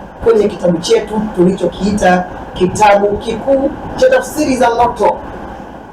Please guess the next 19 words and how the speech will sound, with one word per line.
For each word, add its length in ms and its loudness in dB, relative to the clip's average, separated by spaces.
Hii 360 4
ni 220 2
elimu 600 2
tuliyoimwaga 960 2
sana 420 0
kwenye 220 2
kitabu 280 0
chetu, 300 -2
hivyo 460 0
usikose 680 2
nakala 420 4
yako. 480 2
Kwa 100 4
thamani 560 2
ndogo 380 6
sana 380 2
utapata 520 2
elimu 400 4
kubwa. 420 0